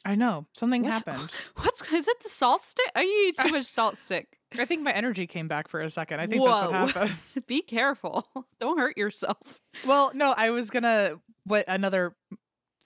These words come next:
Speaker 1: thing that's just flying into my head, and I'm just gonna <laughs>
Speaker 2: Oh, no.
Speaker 1: regurgitate it before it leaves,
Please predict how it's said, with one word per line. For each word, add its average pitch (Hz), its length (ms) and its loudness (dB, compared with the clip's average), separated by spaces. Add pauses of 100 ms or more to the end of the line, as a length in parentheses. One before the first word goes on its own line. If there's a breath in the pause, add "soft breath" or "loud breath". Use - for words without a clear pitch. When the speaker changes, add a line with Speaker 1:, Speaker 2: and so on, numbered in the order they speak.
(140)
Speaker 1:
thing 214 220 2
that's 175 180 -2
just - 220 -6
flying 311 580 0
into 190 200 -2
my 165 160 0
head, 175 360 -2
and 180 160 0
I'm 175 100 -4
just 175 160 -8
gonna 165 300 -4 (120)
<laughs> - 120 -18
Speaker 2:
Oh, 233 160 -6
no. 196 260 -6
Speaker 1:
regurgitate 202 760 0
it 170 100 -6
before 175 340 -4
it 156 100 -4
leaves, 175 340 -4